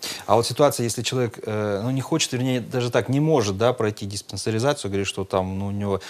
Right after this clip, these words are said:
это много времени занимает, у него нет такой возможности и так далее и тому подобное. Как здесь быть?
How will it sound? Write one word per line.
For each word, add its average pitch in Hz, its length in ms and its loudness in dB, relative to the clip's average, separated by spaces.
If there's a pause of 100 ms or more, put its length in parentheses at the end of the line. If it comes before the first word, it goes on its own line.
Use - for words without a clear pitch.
(100)
это 107 100 2
много 110 220 0
времени 120 460 0
занимает, 107 520 -2
у 98 60 -6
него 101 100 -2
нет 98 140 -4
такой 98 220 -6
возможности 107 460 -4
и - 40 -20
так 98 80 -6
далее 95 160 -2
и - 20 -10
тому 95 140 -6
подобное. 92 400 -4
Как 101 160 -4
здесь 95 160 -10
быть? 87 180 -12